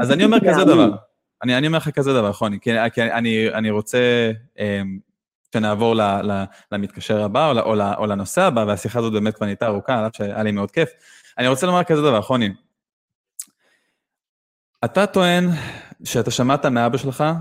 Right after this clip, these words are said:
Speaker 1: שזה קרה, כן? וגם ככה כל מוסלמי שמע מאבא שלו, וכל הודי שמע מאבא שלו. מעבר לזה ששמעת מאבא שלך, כי זה לא יכול להיות הסיבה היחידה, חוני. זה לא יכולה להיות הסיבה היחידה. לא יכולה להיות. מעבר לסיבה הזו, חוני,
Speaker 2: אה, זה כן.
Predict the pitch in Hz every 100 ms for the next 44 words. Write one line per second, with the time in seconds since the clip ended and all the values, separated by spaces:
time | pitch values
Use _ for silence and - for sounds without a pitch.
0 | 160 - _ _ _ - - 117 107 127
1 | 127 104 107 90 - - 101 101 98 98
2 | 107 104 - 139 143 139 160 147 143 135
3 | 131 139 139 123 117 113 110 - 175 208
4 | 117 - 123 123 117 110 127 123 110 107
5 | 107 101 - 101 98 - _ - - -
6 | 156 247 262 196 131 123 135 127 127 131
7 | 120 117 117 - 104 - 117 143 196 185
8 | 175 151 143 143 143 123 123 131 110 107
9 | 101 - 110 147 175 180 160 160 156 151
10 | 143 139 151 160 104 _ _ _ _ _
11 | _ _ _ _ 123 185 160 107 104 -
12 | - _ _ _ _ 127 147 240 254 240
13 | - 180 180 165 180 190 208 220 247 214
14 | -